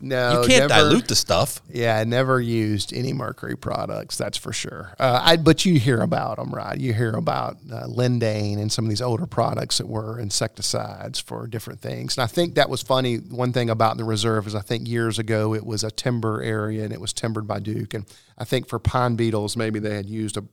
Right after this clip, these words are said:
Speaker 1: a, a, an, uh, insecticide called Lindane, which I don't know a big history about, but I know that it's, uh, no longer available and it's, you know, detrimental to water and things like that. So testing around, you could find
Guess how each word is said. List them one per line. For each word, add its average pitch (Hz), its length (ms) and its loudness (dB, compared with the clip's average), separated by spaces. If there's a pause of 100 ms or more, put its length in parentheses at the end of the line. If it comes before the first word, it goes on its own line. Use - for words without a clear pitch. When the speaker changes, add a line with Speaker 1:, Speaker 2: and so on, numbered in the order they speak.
Speaker 1:
a, 110 280 -14
a, 101 360 -12
an, - 320 -10
uh, 123 200 -12
insecticide 113 680 -4
called 123 180 -10
Lindane, 113 560 -6 (1300)
which 139 240 -2
I 151 60 10
don't 151 120 4
know 123 120 4
a 113 40 2
big 110 220 -2
history 117 360 -2
about, 113 340 -4
but 120 100 -6
I 123 80 -2
know 117 300 2
that 139 140 -2
it's, - 340 -2 (500)
uh, 123 300 -6
no 135 160 6
longer 127 320 6
available 123 600 6
and 117 200 -4
it's, - 180 -6
you 120 100 -2
know, 107 100 0
detrimental 113 560 0
to 113 180 0
water 113 640 -2
and - 160 -4
things 123 180 -4
like - 200 -12
that. 110 220 -8
So - 100 -2
testing 127 500 0
around, 113 380 2
you 113 80 -4
could 113 120 -6
find 113 460 -2